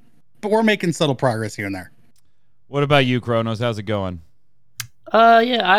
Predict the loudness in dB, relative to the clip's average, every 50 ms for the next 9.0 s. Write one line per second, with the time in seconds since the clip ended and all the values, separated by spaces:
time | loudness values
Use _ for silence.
0 | 2 -2 -4 0 2 2 4 4 4 2 2 0 0 0 2 2 2 2 0 0
1 | -4 -6 -8 -10 -10 -10 -12 -14 -16 -14 -10 -4 -2 0 2 2 2 2 2 0
2 | 0 -2 -4 -6 -8 -10 -10 -10 -10 -10 -10 -12 -12 -14 -14 -16 -18 -18 -18 -12
3 | -8 -6 -6 -6 -6 -6 -6 -6 -6 -6 -8 -10 -14 -18 -20 -20 -14 -8 -6 -4
4 | -4 -4 -6 -8 -10 -12 -14 -18 -20 -8 -4 -4 -2 0 2 2 2 4 2 2
5 | -2 -2 -2 0 0 0 0 2 2 2 2 2 0 -4 -8 -10 -8 -4 -2 0
6 | 0 2 2 2 2 0 0 -2 -2 -2 -4 -6 -4 -4 -4 -4 -4 -6 -6 -4
7 | -6 -4 -2 -2 -2 -2 -2 -4 -6 -6 -8 -10 -12 -16 -20 -20 -20 -20 -20 -20
8 | -20 -20 -20 -20 -20 -20 -20 -20 -20 -20 -8 -4 -2 0 0 -2 -2 -6 -8 -14